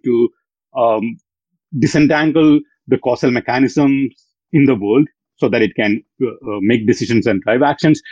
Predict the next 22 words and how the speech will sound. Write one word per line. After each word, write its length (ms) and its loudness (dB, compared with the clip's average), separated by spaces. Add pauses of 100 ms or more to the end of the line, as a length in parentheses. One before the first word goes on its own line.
(180)
So 280 2 (220)
those 280 2
fundamental 440 -2
limits 460 -2 (180)
will 440 0
always 540 0 (380)
put 140 2 (180)
a, 340 -2 (380)
you 80 0
know, 200 -8 (100)
uh, 100 0
th-, 180 -4
there 160 2
is 100 4
a 60 -10
constraint 460 0
on 140 2
how 180 0
quickly 320 -2
something 300 -4
can 160 -8
learn 300 -6